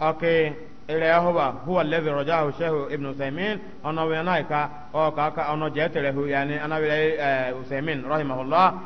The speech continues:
wastadalla qailuna bi dhalika bi hadith Abi Huraira, desi mi huja anai ka, eh, kale ana hadith Abi Huraira, ani Nabi sallallahu alaihi wasallam, hunu wa nabi umulo me ngola dale mo hayo. An Rabbil Alamin, hunu wa muli anai ka, eh,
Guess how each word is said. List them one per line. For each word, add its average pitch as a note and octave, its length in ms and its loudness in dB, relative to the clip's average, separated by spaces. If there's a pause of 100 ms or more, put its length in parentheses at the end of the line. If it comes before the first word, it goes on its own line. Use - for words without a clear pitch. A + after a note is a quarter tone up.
(180)
wastadalla D#3+ 580 0
qailuna D3+ 500 0
bi C#3+ 100 -2
dhalika D3 340 2
bi C#3 100 -4
hadith D3+ 260 -2
Abi C#3+ 140 -2
Huraira, F#3 520 2 (240)
desi F3 240 0
mi D#3+ 120 -2
huja D3+ 340 0
anai E3+ 240 2
ka, D3+ 160 -2
eh, D#3 200 2
kale C#3+ 200 0
ana D3+ 220 0
hadith C#3+ 280 -2
Abi D#3+ 160 0
Huraira, F#3 500 2 (200)
ani F3 180 4
Nabi E3 220 0
sallallahu D#3 340 0
alaihi C#3+ 160 -2
wasallam, F#3+ 300 4 (220)
hunu F#3+ 240 2
wa F3 100 4
nabi D#3+ 320 0
umulo D#3 280 0
me D3 80 -2
ngola D#3+ 220 2
dale D3+ 200 2
mo C#3 120 0
hayo. C#3+ 360 0 (320)
An F3+ 200 4
Rabbil E3 360 2
Alamin, D#3+ 680 2
hunu F#3+ 200 0
wa F#3 60 4
muli F3+ 200 4
anai E3+ 260 2
ka, D3 160 4
eh, B2+ 120 2